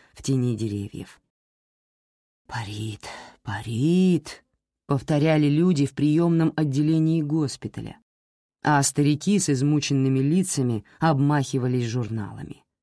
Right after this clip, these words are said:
Некоторые пациенты уверяли Матвея, что их не спасали даже кондиционеры.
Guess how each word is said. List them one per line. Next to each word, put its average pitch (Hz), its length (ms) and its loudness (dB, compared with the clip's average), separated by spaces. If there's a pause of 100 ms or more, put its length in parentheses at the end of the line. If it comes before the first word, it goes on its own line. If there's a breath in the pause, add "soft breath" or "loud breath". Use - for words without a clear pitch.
(380)
Некоторые 202 540 0
пациенты 190 560 -2
уверяли 151 480 0
Матвея, 147 580 -2 (380 soft breath)
что 208 240 2
их 214 320 0 (300)
не 208 160 4
спасали 175 520 -2
даже 156 300 0
кондиционеры. 127 880 -4